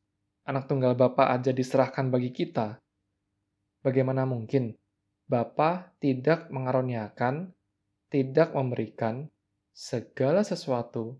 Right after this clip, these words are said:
kepada kita bersama-sama dengan pengorbanan Yesus?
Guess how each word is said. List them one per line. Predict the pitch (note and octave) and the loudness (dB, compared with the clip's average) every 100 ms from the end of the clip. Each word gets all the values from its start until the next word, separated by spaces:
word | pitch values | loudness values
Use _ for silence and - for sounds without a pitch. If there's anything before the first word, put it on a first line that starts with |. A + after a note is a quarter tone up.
| _ _ _ _ _ _ - | _ _ _ _ _ _ -10
kepada | - C3 A#2 | -2 0 0
kita | - D3 - G#2+ A#2 - _ _ _ _ _ _ _ _ _ - | -4 -6 -4 -6 -6 -14 _ _ _ _ _ _ _ _ _ -6
bersama-sama | B2 - A#2+ A#2 B2 C3+ | -4 -4 -6 -6 -4 -2
dengan | C#3 B2 A#2 | 0 -2 -2
pengorbanan | B2 B2 B2 A#2+ A#2 | -2 -2 -2 -4 -6
Yesus? | G#2+ - A2+ A#2 - | -8 -8 -10 -10 -18